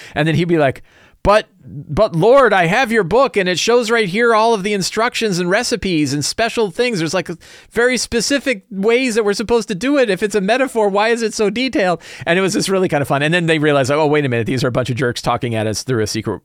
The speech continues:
door." And they got into a fight. And they managed to convince some of the Dwarven <laughs> Reavers that they were definitely on the wrong side. And they're like, "Wow." They, they ran away and they rescued everybody else. And, and it worked out really well. So that was fun. The Dwarven Reaver was a nice, fun, sort of miniature dungeon crawl, nice fight against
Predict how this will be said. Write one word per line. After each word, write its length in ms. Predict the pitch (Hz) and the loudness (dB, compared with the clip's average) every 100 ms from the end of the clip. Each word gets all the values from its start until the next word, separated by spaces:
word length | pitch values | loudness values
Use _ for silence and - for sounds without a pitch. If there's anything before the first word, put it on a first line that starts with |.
| 110 98 | -10 -6
door." 260 | 113 101 - - | -2 -2 -4 -10
And 120 | 131 | -2
they 80 | 147 | 0
got 120 | 147 | 2
into 120 | 143 131 | 2 0
a 60 | |
fight. 360 | 117 123 113 - _ | 0 -2 -2 -6 _
And 100 | 147 | -2
they 60 | 147 | 0
managed 300 | 156 165 160 | 2 0 0
to 80 | 175 | -2
convince 380 | 151 131 208 | -2 -2 -2
some 140 | - 165 | -2 -2
of 60 | |
the 60 | 143 | -2
Dwarven 280 | 143 143 139 | 0 0 0
<laughs> 120 | 139 | -2
Reavers 240 | 156 165 | -2 -2
that 140 | 143 127 | -2 0
they 100 | 170 | 0
were 120 | 165 | 0
definitely 340 | 131 180 165 | 0 -2 -2
on 80 | 151 | -2
the 60 | 139 | 0
wrong 200 | 131 127 | -2 -2
side. 300 | 135 123 123 | -2 -2 -2
And 80 | 117 | -2
they're 140 | 127 | -2
like, 140 | 110 | -2
"Wow." 300 | 104 131 110 - - - _ - | 0 0 0 -4 -16 -20 _ -2
They, 160 | 127 | -2
they 200 | 127 135 | 0 0
ran 180 | 127 120 | 0 0
away 280 | 113 107 101 - | 0 0 -2 -8
and 100 | - | -4
they 100 | 131 | -2
rescued 300 | 120 113 127 | 0 0 -2
everybody 280 | 107 104 101 | -2 0 -2
else. 240 | 95 92 - | -2 -4 -6
And, 300 | 110 107 104 - | -6 -4 -6 -6
and 100 | 101 | -6
it 60 | |
worked 180 | 98 90 | -6 -8
out 100 | 87 | -8
really 160 | 90 90 | -8 -8
well. 160 | 87 - - | -10 -14 -10
So 140 | - | 0
that 80 | 226 | 2
was 140 | 254 | 2
fun. 180 | - 165 | -2 -2
The 80 | 120 | -2
Dwarven 320 | 123 202 214 | 0 0 0
Reaver 240 | 170 165 165 | -2 0 -2
was 160 | 143 | -2
a 60 | 127 | -2
nice, 400 | 127 160 165 - | -2 0 -2 -4
fun, 360 | - 147 143 | -2 -2 -2
sort 180 | 139 104 | -4 -6
of 140 | 98 101 | -6 -2
miniature 500 | 143 180 180 151 156 | -2 0 -2 -2 -2
dungeon 420 | 131 139 135 131 | 0 -2 -2 -4
crawl, 380 | 143 127 123 117 | 0 2 2 -2
nice 320 | 113 135 147 | -2 -4 -2
fight 280 | - 131 127 | -2 0 0
against 340 | 117 113 - | -2 -6 -8